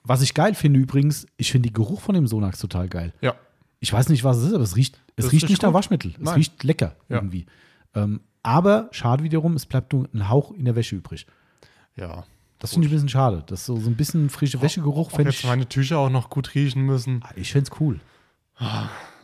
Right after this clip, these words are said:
Speaker 2: es reicht mir, dass sie mittelgut riechen.
Speaker 1: Ja, aber dann frage ich mich, warum beduftet man's überhaupt? Weil am Waschmittel vorher riechen, das machst du halt auch nicht. Also, weißt du, also, also ich find's schade. Das könnte ein bisschen mehr drin bleiben,
Speaker 2: Ja.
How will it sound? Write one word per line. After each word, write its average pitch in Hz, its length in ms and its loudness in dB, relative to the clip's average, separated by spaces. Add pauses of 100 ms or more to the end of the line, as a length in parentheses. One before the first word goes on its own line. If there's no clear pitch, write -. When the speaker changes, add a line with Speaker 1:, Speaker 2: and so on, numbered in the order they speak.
(220)
Speaker 2:
es - 220 -16
reicht 107 180 -6
mir, 123 60 0
dass 110 160 -2
sie 107 80 -6
mittelgut - 480 -10
riechen. 117 260 -16 (460)
Speaker 1:
Ja, 87 80 -2
aber 120 80 4
dann 113 180 0
frage 117 240 -4
ich - 80 -4
mich, 113 140 0
warum 113 180 0
beduftet 117 460 -4
man's 104 180 -4
überhaupt? 107 420 -2
Weil 92 140 -2
am 92 140 -4
Waschmittel 131 400 -2
vorher 117 280 2
riechen, 131 280 0
das 90 100 -8
machst 117 200 -2
du - 20 2
halt 107 100 0
auch 113 140 -2
nicht. 87 240 -4 (840)
Also, 87 200 -6
weißt 92 180 -6
du, 120 40 -4 (100)
also, 123 160 -4
also 147 260 2
ich 202 100 0
find's 208 160 -2
schade. 156 300 0
Das - 160 -12
könnte 147 180 2
ein 151 40 -4
bisschen 147 200 0
mehr 147 180 4
drin 160 200 -2
bleiben, 160 280 0
Speaker 2:
Ja. 87 120 -10